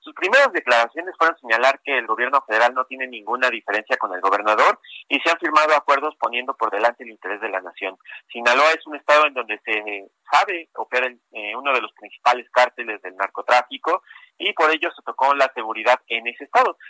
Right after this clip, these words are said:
El gobernador Quirino Ordaz, eh, tomó la palabra y dijo que históricamente se ha estigmatizado a los sinaloenses y pues por mucho tiempo, eh, Sinaloa estuvo en los primeros lugares de incidencia delictiva.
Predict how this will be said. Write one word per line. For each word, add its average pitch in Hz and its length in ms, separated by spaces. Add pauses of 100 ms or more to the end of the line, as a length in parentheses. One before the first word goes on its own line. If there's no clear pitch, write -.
(100)
El 139 80
gobernador 135 480
Quirino 147 320
Ordaz, 143 300 (220)
eh, 113 300
tomó 131 200
la 147 80
palabra 127 360
y 139 60
dijo 127 240
que 107 320 (220)
históricamente 220 760
se 151 60
ha 143 140
estigmatizado 123 800
a 131 40
los 127 140
sinaloenses 113 680 (360)
y 160 380 (160)
pues 120 160 (100)
por 120 140
mucho 143 240
tiempo, 151 380 (180)
eh, 117 320
Sinaloa 120 520
estuvo 143 260
en 127 60
los 120 100
primeros 131 360
lugares 123 440
de 113 100
incidencia 113 480
delictiva. 123 500